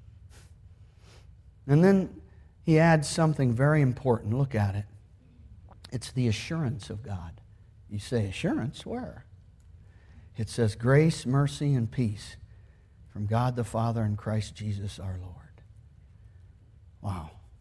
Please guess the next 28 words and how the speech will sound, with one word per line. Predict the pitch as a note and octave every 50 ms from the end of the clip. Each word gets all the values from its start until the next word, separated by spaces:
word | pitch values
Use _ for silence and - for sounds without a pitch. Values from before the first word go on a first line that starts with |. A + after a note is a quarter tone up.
| - - - -
Look | C3+ C#3+ C#3 -
at | A2
that | C3 B2 A#2+ - -
list. | G#2 G2 E2+ - - - - - - - - - - - - - - - - - - - - - - - - _ -
Those | C#3 D3+ C3 -
are | B2 B2
all | C3+ C#3 C3
blessings | A#2 G#2+ B2+ C3+ B2+ A#2 - - - G2 G2 - - - - - - - - - - - - - - - - - - - - - - - - - - - - -
that | A#2+ A#2 A2+
we | A#2+ A#2+
need | A#2+ B2+ B2+ B2 A#2
to | A#2+
remind | B2 B2 A#2 B2 C3 C3+ C3+ B2+ A#2
ourselves | A2+ A2+ G#2+ - - - A2+ A2 A2 G#2+ G#2+ A#2
of | A2+ A2+ G#2 G#2 - B2
every | A#2+ B2+ B2+ C3 - C3+ C3+ C3 C3
single | B2+ - - - - - A#2+ A#2+ A#2 A#2 A2 A#2 A2+ A#2 A2+ A2+ - -
day. | A2+ A2 G#2+ G#2+ G#2+ G#2+ G#2+ G#2 G#2 G#2+ - - - - - - - - - B2+
Grace. | A#2 A#2+ B2 C3 C3+ C3+ C3 B2 A2+ - - - - - - - - - - - - - - - - -
You're | G#2+ G#2
not | G#2+ A2 A#2+ B2+ B2+ C3+
getting | A#2 C#3 C#3 C3+ C3+ A#2
what | A2+ A2 A2 - -
you | A#2+ A2+
really | G#2+ A2+ B2 C#3 C#3 C3+ C3 A#2+
should | - - - D#3 D3 C#3+ B2 -
get. | - - - - - - - - - - - - - - - - - - - - - - - - - - - - - - - - - - - - - - - -
Oh, | G#2+ F#2+ E2+